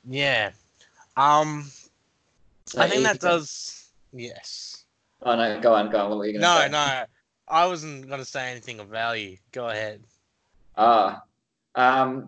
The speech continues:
Speaker 2: well, I think it's time to dump our bags and
Speaker 1: Oh,
Speaker 2: see if we have an idol.
Speaker 1: yes.
Speaker 2: Um,
Speaker 1: I don't. Do you?
Speaker 2: Thoughts? No, I
Speaker 1: Um,
Speaker 2: don't. I, I don't know why we need to do this. I don't know. This is silly. We're on Survivor. Why?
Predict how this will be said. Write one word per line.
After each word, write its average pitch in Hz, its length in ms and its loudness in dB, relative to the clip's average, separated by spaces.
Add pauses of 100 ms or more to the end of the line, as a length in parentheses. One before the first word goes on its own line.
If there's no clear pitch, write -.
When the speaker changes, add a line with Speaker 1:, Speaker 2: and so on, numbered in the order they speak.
Speaker 2:
well, 143 260 6
I 151 180 2
think 180 400 -4
it's 156 220 -6
time 123 300 -2
to 120 80 -14
dump 107 260 -2
our 104 120 0
bags 98 580 -2 (200)
and 104 580 -2
Speaker 1:
Oh, 147 600 2 (140)
Speaker 2:
see 123 80 -4
if 123 160 -10
we 135 100 2
have 139 180 2
an 135 200 4
idol. 117 200 2
Speaker 1:
yes. - 260 -10 (800)
Speaker 2:
Um, 131 440 2
Speaker 1:
I 143 120 2
don't. 160 440 -4
Do 139 100 -12
you? 139 280 -10
Speaker 2:
Thoughts? 311 840 -4 (1000)
No, 185 100 4
I 185 240 4
Speaker 1:
Um, 214 100 -4
Speaker 2:
don't. 107 320 -14
I, 131 180 -4 (160)
I - 20 2
don't 156 120 0
know 127 120 0
why 113 180 2
we 113 100 0
need 110 160 -8
to - 120 -20
do 139 180 0
this. 214 220 -4
I 120 140 0
don't 117 100 -4
know. 110 180 0
This 110 180 -8
is 98 160 -12
silly. 156 240 2
We're 123 160 0
on 104 100 -6
Survivor. 127 480 0
Why? 107 260 0